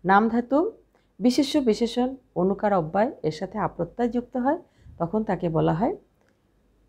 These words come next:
নাম ধাতু। সুপ্রিয় শিক্ষার্থীবৃন্দ, তোমাদের এই পাঠের উপর রয়েছে একটি বাড়ির কাজ, তোমরা বাড়ির কাজটি একটু দেখে নাও। নিচে সাধিত পদসমূহের ধাতু নির্ণয় করে আনবে।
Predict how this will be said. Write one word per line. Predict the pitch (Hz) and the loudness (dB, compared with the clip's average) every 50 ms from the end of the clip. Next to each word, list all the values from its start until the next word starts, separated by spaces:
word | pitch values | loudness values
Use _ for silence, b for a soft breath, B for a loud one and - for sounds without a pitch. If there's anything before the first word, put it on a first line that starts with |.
| _ _ _ _ | _ _ _ _
নাম | 175 180 170 170 165 | 0 2 2 4 4
ধাতু। | 175 151 - - 123 120 123 123 - _ _ _ | 2 0 0 -2 -6 -8 -8 -12 -16 _ _ _
সুপ্রিয় | - - 277 269 277 - 277 262 | 0 2 2 2 6 6 6 6
শিক্ষার্থীবৃন্দ, | 262 - 208 - - 190 185 - - 170 151 165 165 165 165 165 175 247 330 - - _ _ _ _ _ _ _ _ _ _ _ _ _ _ _ _ _ _ _ _ _ _ _ _ _ _ _ _ _ _ _ _ _ _ _ _ _ _ - | 6 4 -2 -4 -4 -8 -8 -6 -6 -4 0 2 2 2 4 2 2 0 -2 -6 -12 _ _ _ _ _ _ _ _ _ _ _ _ _ _ _ _ _ _ _ _ _ _ _ _ _ _ _ _ _ _ _ _ _ _ _ _ _ _ 0
তোমাদের | 202 202 208 202 190 208 208 208 - | 4 4 6 6 6 4 4 4 2
এই | - 285 | -2 -2
পাঠের | 285 - 220 190 196 - 202 | 4 6 4 4 6 4 0
উপর | 196 190 - 208 196 | -2 0 -2 -2 0
রয়েছে | 190 180 170 175 - 180 | 2 0 0 0 -4 -10
একটি | 170 - 175 | -10 -8 -8
বাড়ির | 160 156 156 151 160 175 175 | -4 -2 0 0 0 0 0
কাজ, | - 202 170 170 208 220 - - _ _ _ _ _ | 0 0 0 0 0 -4 -8 -14 _ _ _ _ _
তোমরা | - 156 165 170 | -6 -2 0 2
বাড়ির | 160 156 165 160 185 185 | 4 4 4 4 4 2
কাজটি | 190 208 185 - - 196 | 0 -2 -4 -2 -4 -6
একটু | 185 - - 277 466 - - - | -4 -4 -4 -6 -6 -6 -6 -4
দেখে | 185 180 180 - 160 | -4 -4 -4 -4 -4
নাও। | 147 135 139 143 - _ _ _ _ _ _ _ _ _ _ _ _ _ _ _ _ _ _ _ _ _ | -4 -4 -6 -8 -14 _ _ _ _ _ _ _ _ _ _ _ _ _ _ _ _ _ _ _ _ _
নিচে | 220 247 254 254 294 294 | 2 2 4 6 4 4
সাধিত | 285 285 247 208 208 240 240 - 262 254 254 | 4 4 2 2 2 2 4 4 2 2 4
পদসমূহের | 220 190 185 - - 240 233 214 226 233 240 208 | 4 2 2 2 0 0 0 2 2 2 0 0
ধাতু | 180 170 165 - 214 | 0 -4 -4 -4 -4
নির্ণয় | 208 202 185 175 180 190 196 | -2 0 0 0 0 -2 -2
করে | 190 202 202 202 | -4 -4 -2 -2
আনবে। | 202 202 196 202 233 | -2 -2 -2 -2 -2